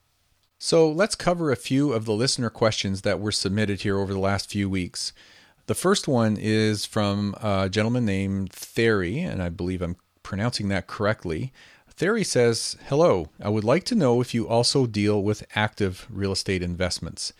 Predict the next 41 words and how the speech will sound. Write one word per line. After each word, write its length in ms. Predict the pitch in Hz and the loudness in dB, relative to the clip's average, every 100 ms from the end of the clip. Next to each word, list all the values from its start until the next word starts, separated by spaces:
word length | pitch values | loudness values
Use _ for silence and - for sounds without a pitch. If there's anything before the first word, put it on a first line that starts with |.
| - - - - _ | -20 -20 -20 -20 _
Thanks." 520 | - 98 65 - - - _ _ | -4 -4 -4 -6 -6 -8 _ _
Um, 420 | 127 131 127 123 - _ - | 2 4 2 0 -6 _ -12
short 320 | - - 165 160 | -4 2 4 4
answer 480 | 156 - 175 208 - | 2 0 0 0 0
is 460 | 131 131 123 - - | 2 2 2 -2 -2
no. 420 | 110 117 82 90 - - | 0 2 0 -4 -14 -8
And 180 | 110 113 | -2 2
let's 180 | 139 - | 2 2
differentiate 720 | 143 - 120 113 - 104 87 | -2 0 0 0 0 0 -2
what 500 | 92 98 90 - - - | -2 -2 -2 -6 -14 -10
an 140 | - 104 | -4 0
active 420 | 104 101 104 95 | 0 0 -2 -2
and 120 | 92 | -2
a 20 | |
passive 380 | 90 95 90 87 | -2 -2 -2 -4
real 100 | 87 | -4
estate 240 | 90 90 85 | -4 -6 -4
investment 500 | 87 87 - 80 90 | -4 -4 -6 -8 -6
is. 320 | 87 85 - - | -6 -6 -8 -8
And 120 | 113 | -8
if 120 | 95 | -4
you 80 | 113 | 0
haven't 240 | 135 156 113 | 2 2 0
listened 260 | 120 127 | 0 0
to 200 | - 113 | -2 -2
one 160 | 104 107 | 0 -2
of 60 | 98 | -2
the 120 | 85 | -2
early 440 | 110 107 104 98 - | 0 0 -2 -4 -12
foundational 720 | - 107 101 104 107 - 92 | -4 -2 2 2 0 -2 -4
podcast 560 | - 104 - 101 90 | -2 -2 0 -2 -2
episodes, 520 | 98 - 95 104 98 98 | -2 -2 -2 0 0 0
I 40 | |
believe 340 | 87 98 104 | -2 0 0
it 140 | 101 76 | 0 -2
was 280 | 98 95 101 | -2 -4 -4
the 260 | 95 90 - _ _ _ _ _ _ | -4 -4 -6 _ _ _ _ _ _
first 320 | 107 117 - | -2 0 -2
or 60 | - | -4
second 420 | - 110 - 90 | 0 2 0 -2
one, 280 | 92 92 | -2 -2